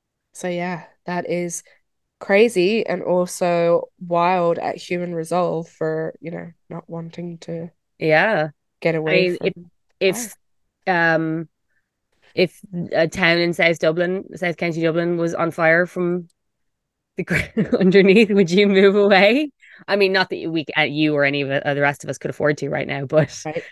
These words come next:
Speaker 1: yeah.
Speaker 2: <laughs> there'd
Speaker 1: Um,
Speaker 2: be a mine fire and you'd be like, "Well, is it gonna bring down the rent?"
Speaker 1: <laughs> Yeah,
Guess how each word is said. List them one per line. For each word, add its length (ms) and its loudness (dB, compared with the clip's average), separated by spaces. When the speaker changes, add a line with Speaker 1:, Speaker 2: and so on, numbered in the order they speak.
Speaker 1:
yeah. 260 -4
Speaker 2:
<laughs> 200 -8
there'd 1160 0
Speaker 1:
Um, 60 6
Speaker 2:
be 140 4
a 20 2
mine 300 6
fire 200 4
and 120 2
you'd 80 0
be 80 2
like, 240 0
"Well, 380 4
is 160 0
it 60 -4
gonna 200 0
bring 200 -2
down 220 -2
the 80 -4
rent?" 360 -4
Speaker 1:
<laughs> 160 -8
Yeah, 260 2